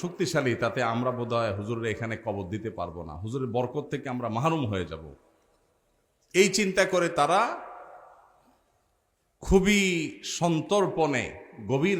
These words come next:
রাতে পীর সাহেবকে মেরে উত্তর পাড়ায় কবর দিয়ে দিছে। এ হলো আমাদের আবেগের হালত, এ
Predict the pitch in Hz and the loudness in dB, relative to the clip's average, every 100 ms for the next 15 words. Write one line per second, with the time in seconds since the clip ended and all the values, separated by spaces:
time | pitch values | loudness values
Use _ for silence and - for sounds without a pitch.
0 | 139 120 - 110 - - - 135 - 139 | 0 0 -2 -6 -8 -16 -8 -6 -4 -4
1 | 135 156 117 120 123 151 214 254 - - | -4 -4 0 2 2 2 0 -2 -6 -8
2 | 156 - 107 107 98 120 101 85 80 71 | -6 -4 -4 -2 -2 -2 -2 -2 -4 -6
3 | - - - - - - - - - - | -10 -12 -16 -20 -20 -20 -20 -20 -20 -20
4 | - - _ _ _ _ _ _ _ 202 | -20 -20 _ _ _ _ _ _ _ _
5 | 180 _ _ _ _ _ _ _ _ _ | _ _ _ _ _ _ _ _ _ _
6 | _ _ _ _ _ _ 120 135 151 143 | _ _ _ _ _ _ -2 0 2 2
7 | 143 147 127 117 110 101 98 98 90 82 | 2 0 0 0 0 0 -2 -2 -4 -4
8 | - - - - _ _ _ _ _ _ | -10 -16 -16 -18 _ _ _ _ _ _
9 | _ _ _ _ - | _ _ _ _ -2